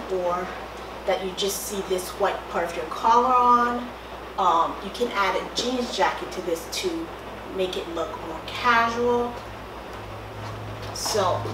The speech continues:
your basic, as I said, I know I keep repeating myself, but it is something that you have in your closet that you can add stuff to, that you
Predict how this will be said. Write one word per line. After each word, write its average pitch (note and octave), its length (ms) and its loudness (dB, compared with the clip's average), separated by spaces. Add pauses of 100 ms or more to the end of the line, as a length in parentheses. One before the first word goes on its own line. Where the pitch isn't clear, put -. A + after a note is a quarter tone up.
(1040)
your A3 120 -2
basic, A#3 640 4
as G3 140 -2
I F#3 80 -2
said, D#3+ 420 -2 (880)
I G3 60 -6
know G3+ 60 2
I G3+ 60 0
keep A3 220 -6
repeating F#3+ 420 -4
myself, D3+ 520 -6 (100)
but - 340 -2 (520)
it G#3 120 6
is G#3+ 140 6
something A3+ 680 2
that F#3 340 4 (120)
you F#3+ 80 -2
have F#3+ 420 2
in G#3+ 60 -2
your G#3 120 -4
closet E3+ 500 0 (520)
that F#3 220 2
you F#3 240 -6
can D#3 80 -8 (120)
add - 200 2
stuff - 440 -6
to, - 100 -10
that - 260 -8
you F3 120 -8